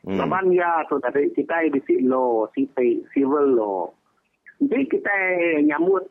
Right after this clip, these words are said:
Speaker 2: ah, hudud tu tadi. Ini artinya tadi, undang-undang kena, ah, orang, hukum orang kesalah. Artinya tadi, tua nyo biti, nyo dua iti sistem,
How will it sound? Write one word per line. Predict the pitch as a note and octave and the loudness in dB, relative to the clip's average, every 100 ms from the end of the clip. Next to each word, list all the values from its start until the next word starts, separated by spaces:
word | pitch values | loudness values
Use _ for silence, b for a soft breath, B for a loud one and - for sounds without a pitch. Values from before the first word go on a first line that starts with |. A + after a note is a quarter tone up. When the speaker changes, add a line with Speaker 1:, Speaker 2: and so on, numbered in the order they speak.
| - | -4
Speaker 2:
ah, | B2+ B2+ A#2+ A2+ - - | -2 0 -2 -2 -6 -2
hudud | C#3+ C#3 E3 D#3+ - | -2 2 0 0 -2
tu | A#2 - | -4 -4
tadi. | G#2+ G#2+ A2+ | -4 -2 0
Ini | D3 D3 A#2+ | 0 0 0
artinya | A2+ - E3+ D#3+ C#3+ A#2+ | -4 -2 2 4 2 0
tadi, | A2+ A#2 A2+ B2+ D3 | -4 0 2 2 0
undang-undang | - C3 D3+ D3+ C#3 B2+ B2 C3+ C3 C3 A#2 | 0 2 2 2 0 0 0 -2 -2 -4 -4
kena, | B2+ C3 C3 B2 A#2+ _ _ | -4 -2 -2 -4 -8 _ _
ah, | A2 A2+ A2+ G#2 - | -4 -2 -2 -2 -2
orang, | A#2+ C3+ B2+ A#2+ A#2 G#2 - _ - | -2 0 -2 -2 -4 -6 -8 _ -2
hukum | C#3 C#3 D3 D#3 C3+ | 0 0 2 2 2
orang | A2+ B2+ A#2+ | 0 -2 -4
kesalah. | G#2+ - F2+ F#2+ G2 A2 - - | -6 -6 -6 -4 -6 -8 -14 -10
Artinya | B2+ - G3+ G3+ E3 D3 G#2 | -10 0 6 8 8 6 0
tadi, | G#2 C3+ - | 4 6 8
tua | D3+ F3 F3 | 8 10 10
nyo | D#3+ F3 F3 | 10 10 10
biti, | D#3+ D#3+ F#3 - - | 10 12 10 10 4
nyo | D3 E3+ F3+ E3 D#3 | 8 10 12 12 10
dua | C#3+ D#3+ F3+ | 12 12 12
iti | E4+ F#4 F4 | 12 12 10
sistem, | - D#4+ - C4+ E4+ | 8 4 8 8 10